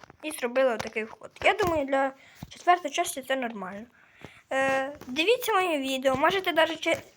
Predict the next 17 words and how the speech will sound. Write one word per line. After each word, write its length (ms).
під 160
першу, 500
під 240
третю 420
частину. 460
Пишіть 420
мені, 260
що 260
мені 180
робити 320
в 80
другій 300
частині. 640
Бо 120
я, 160
чесно, 400
е, 160